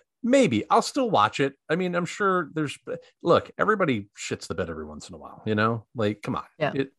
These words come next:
Speaker 1: like, it happens. You, you, you fuck up. And honestly, if they had this to take back, maybe they would do something else with it.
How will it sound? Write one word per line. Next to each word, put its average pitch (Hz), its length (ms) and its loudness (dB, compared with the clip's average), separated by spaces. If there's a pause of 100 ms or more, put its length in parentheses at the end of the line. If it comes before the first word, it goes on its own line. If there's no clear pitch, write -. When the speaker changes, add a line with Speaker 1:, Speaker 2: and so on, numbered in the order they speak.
Speaker 1:
like, 120 180 -2
it - 80 -6
happens. 80 600 -8
You, - 260 -6
you, 123 260 -2
you 117 120 -6
fuck - 300 -10
up. 87 220 -10 (440)
And 143 160 0 (100)
honestly, 143 560 2
if 143 280 -4
they 156 140 0
had 143 340 0
this 131 180 -12
to - 120 -20
take 127 240 -4
back, 160 240 0
maybe 107 180 0
they 135 140 0
would 214 300 -4
do 117 100 -2
something 90 380 -4
else 82 240 -12
with 85 180 -10
it. - 80 -16